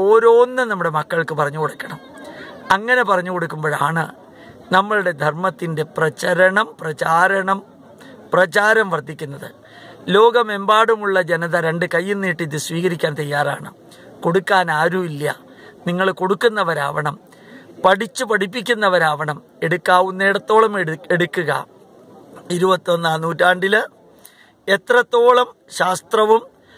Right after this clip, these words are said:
അതുപോലെ തന്നെ ബുദ്ധിയും യുക്തിയും ഉപയോഗിച്ച് അത് പ്രചരിപ്പിക്കാൻ സാധിക്കുമോ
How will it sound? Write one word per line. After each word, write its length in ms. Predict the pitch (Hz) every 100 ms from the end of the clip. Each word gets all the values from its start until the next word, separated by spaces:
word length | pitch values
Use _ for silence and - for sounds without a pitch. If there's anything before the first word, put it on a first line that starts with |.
| _ _ 185
അതുപോലെ 400 | 196 214 240 240 233
തന്നെ 180 | 196 190
ബുദ്ധിയും 420 | 165 139 185 175 165 160
യുക്തിയും 360 | - 196 185 165
ഉപയോഗിച്ച് 480 | 143 160 156 147 156
അത് 80 | 139 147
പ്രചരിപ്പിക്കാൻ 560 | 156 170 160 156 151 139
സാധിക്കുമോ 480 | 147 151 160 170